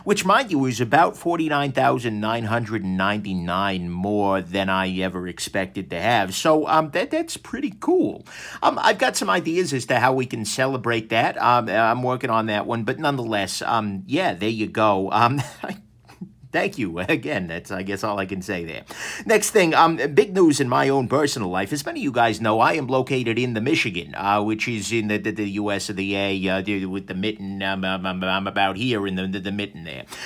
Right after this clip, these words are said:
Um, and the, uh, the thing is, I, I like it here, but I'm not all that smitten with the mitten. And, uh,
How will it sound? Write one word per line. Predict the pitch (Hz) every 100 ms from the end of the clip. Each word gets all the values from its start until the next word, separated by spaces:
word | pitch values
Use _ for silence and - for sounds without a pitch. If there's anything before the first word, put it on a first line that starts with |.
| -
Um, | - 214
and | - 233 226
the, | 233 214
uh, | 220
the | 214 220
thing | 262 294
is, | 214
I, | 147 143
I | 123
like | 117 139 107
it |
here, | 95 101
but | 131
I'm | 147
not | 175 101
all | 208 202
that | 135 120
smitten | - 117 107
with | 107 101
the | 95
mitten. | 95 95 101 104
And, | 131 151 156 143
uh, | 147